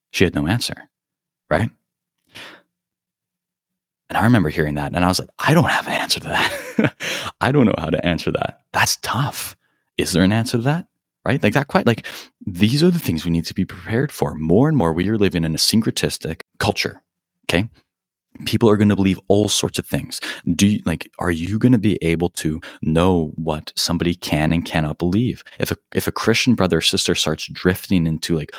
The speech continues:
pulling on Muslim or Buddhist or Hindu, um, or just secular New Age beliefs, a-, are you gonna be able to tell them, "Well, I, you've gone too far," right? Like, uh, do you know what lines can and cannot be crossed?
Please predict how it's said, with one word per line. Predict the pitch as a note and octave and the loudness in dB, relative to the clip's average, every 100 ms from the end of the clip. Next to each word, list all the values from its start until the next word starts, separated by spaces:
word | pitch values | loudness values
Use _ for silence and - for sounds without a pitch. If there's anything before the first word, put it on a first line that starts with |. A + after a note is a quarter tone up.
| - | -14
pulling | - F2+ F2 | 0 2 2
on | E2 D#2 D2 | 0 -2 0
Muslim | D2+ E2 - D#2 C#2+ | 2 2 0 -2 -6
or | D#2+ | -8
Buddhist | C#2+ C#2 F2+ F2 - - | -8 2 4 4 0 -4
or | D#2+ | -4
Hindu, | C#2+ F2 F#2 E2+ D2 - - - | -2 2 4 4 0 -4 -16 -8
um, | - D2 | -2 -2
or | D2 E2 | 0 -2
just | D#2+ - - | -2 -2 -2
secular | D#2+ - F2+ C#2+ | -4 -2 0 0
New | D2 D#2 F#2 F2 | 0 2 2 2
Age | - E2 F2 D2 - | 0 0 0 -2 -6
beliefs, | D2 D#2+ A2 - - - - - | -2 -2 -2 -2 -6 -6 -14 -12
a-, | - | -6
are | - | -2
you | F2+ G2 | 2 2
gonna | A#2 | 4
be | G#2 | 4
able | F#2 | 4
to | E2+ | 0
tell | - G2 | -4 -2
them, | D#2 | 0
"Well, | D2+ | 0
I, | B1+ - | 0 0
you've | F#2+ D#2+ | 0 2
gone | E2 E2 | 0 -2
too | - D#2 | 0 -2
far," | - C#2+ - _ _ _ _ _ - | -2 -6 -8 _ _ _ _ _ -6
right? | D2+ G2+ - _ _ | -4 -4 -8 _ _
Like, | E2+ E2 - | 0 0 0
uh, | |
do | F#2+ G2+ | 2 6
you | G#2+ | 6
know | A#2 | 6
what | G2+ | 2
lines | E2 F2 E2+ - | 2 2 2 -2
can | - E2+ | -4 0
and | E2+ E2 | 0 -2
cannot | - D#2 - | -2 -2 -2
be | - | -10
crossed? | - F#2+ - - - | -2 -2 0 -6 -10